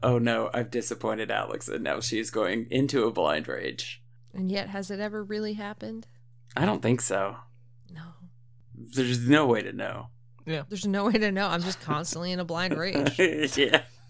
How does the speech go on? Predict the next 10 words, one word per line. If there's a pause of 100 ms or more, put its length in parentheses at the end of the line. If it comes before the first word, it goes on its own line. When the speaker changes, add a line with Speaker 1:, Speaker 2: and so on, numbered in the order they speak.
(720)
Speaker 1:
That's
my
secret,
Cap. (1300)
Speaker 3:
<laughs> (3000)
I
understood
that
reference. (340)
Speaker 1:
<laughs>